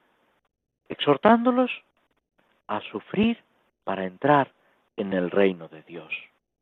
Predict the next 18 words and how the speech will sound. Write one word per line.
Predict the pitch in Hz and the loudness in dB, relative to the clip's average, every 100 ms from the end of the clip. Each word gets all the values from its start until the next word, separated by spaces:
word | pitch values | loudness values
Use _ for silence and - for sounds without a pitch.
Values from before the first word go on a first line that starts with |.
| _ _ _ _ _ _ _ _ _ _ _ _ - | _ _ _ _ _ _ _ _ _ _ _ _ -12
Es | 113 - _ _ | -12 -12 _ _
esa | 117 - 107 95 _ _ _ | -6 -2 -2 -2 _ _ _
característica | 117 107 101 - 104 98 151 - - 90 85 - _ _ _ _ | 2 4 2 0 0 0 -2 -6 -12 -14 -14 -16 _ _ _ _
que | 160 | 0
va | 156 160 | 4 4
unida | 123 135 113 90 - _ _ _ | 4 0 0 -2 -4 _ _ _
a | 98 | -4
la | 90 | -2
vida | 92 90 85 | -4 -6 -8
cristiana. | 85 80 - 90 82 - _ _ _ - _ | -14 -20 -20 -18 -18 -20 _ _ _ -20 _
No | 127 | 2
podemos | 139 139 139 143 | 8 8 6 4
identificar | 131 120 131 - 135 170 165 | 6 6 2 -6 4 4 6
felicidad | - 131 117 127 131 180 185 _ - - | 4 4 2 0 4 4 2 _ -20 -16
con | - 113 | 0 4
ausencia | 110 107 135 123 120 101 | 6 6 4 6 2 0
de | 95 | -2
sufrimiento, | 104 92 95 87 92 92 90 | -8 -12 -14 -6 -4 -4 -8